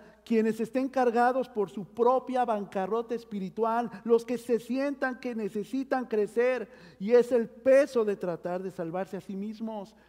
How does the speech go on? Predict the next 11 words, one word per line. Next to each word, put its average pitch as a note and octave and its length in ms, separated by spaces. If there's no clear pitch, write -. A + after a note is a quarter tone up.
porque E3 340
no F3 240
necesitamos F3 720
a D3 80
Dios E3+ 380
según D#3+ 440
decimos D#3+ 420
nosotros. E3 640
Ya - 140
para F3 260
terminar, D#3+ 520